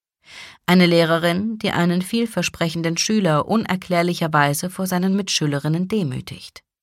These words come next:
Nach dem Priesterinnen-Seminar bekam ich eine Stelle als Hilfspriesterin in der Trinity Episcopal Church in Toledo, Ohio,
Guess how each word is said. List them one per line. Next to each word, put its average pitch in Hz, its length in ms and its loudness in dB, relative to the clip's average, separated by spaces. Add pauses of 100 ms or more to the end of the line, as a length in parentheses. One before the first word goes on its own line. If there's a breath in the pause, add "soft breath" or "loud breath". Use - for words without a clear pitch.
(1600 loud breath)
Nach 208 180 2
dem 226 220 0
Priesterinnen-Seminar 202 1200 0
bekam 214 400 -4
ich 220 180 -6
eine 185 160 2
Stelle 185 440 0
als 170 220 -4
Hilfspriesterin 170 960 -4
in 196 160 -4
der 190 120 0
Trinity 214 480 0
Episcopal 185 580 -4
Church 180 380 0
in 180 120 -2
Toledo, 180 480 0
Ohio, 160 600 2